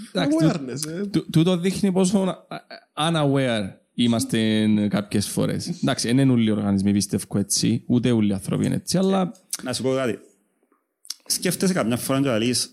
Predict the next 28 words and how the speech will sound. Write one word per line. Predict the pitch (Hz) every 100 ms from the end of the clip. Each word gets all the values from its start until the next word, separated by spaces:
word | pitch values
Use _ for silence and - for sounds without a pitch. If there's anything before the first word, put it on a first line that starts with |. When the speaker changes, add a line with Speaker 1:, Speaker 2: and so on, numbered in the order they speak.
| _
Speaker 3:
"Κα-, | - 120 -
ποιος | - 175 190
έχει, | 180 170 156 135 120 85 - _ _
ποιο | - 196
είναι | 196
το | 165
πρόβλημα | 127 117 98 110 104
τώρα | 104 107
που | 113
ε-, | 107 - -
ε-, | 117
μπήκε | 104 117 127
τζιν | 107 110
η | 107
κόλλα | 110 110 104
για | 98 95
μέ;" | 87 - _ _ _ _ _ _
Εντάξει, | - 147 - 123
σίγουρα | - 165
το | 151
ανθρώπου | 127 - 135
για | 127 113
μέ | 117
που | 113
είναι | 117 113 107 101 95 - - - -
front-facing, | 135 120 127 113 120
ας | 104 -
πούμε, | 123